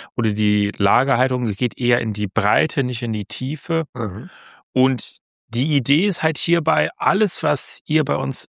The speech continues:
Speaker 1: im Internet sieht, das ist bei uns auch im Laden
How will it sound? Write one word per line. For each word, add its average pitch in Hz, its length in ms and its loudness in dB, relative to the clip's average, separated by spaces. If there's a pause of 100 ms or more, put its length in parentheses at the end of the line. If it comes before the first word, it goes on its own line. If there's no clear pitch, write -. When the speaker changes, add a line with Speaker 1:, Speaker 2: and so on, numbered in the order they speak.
(120)
Speaker 1:
im 180 60 -10
Internet 123 380 2
sieht, - 340 -8 (380)
das 113 320 0
ist - 460 -2 (100)
bei 117 180 0
uns 147 200 -4
auch 131 280 0
im 110 200 0
Laden 170 580 2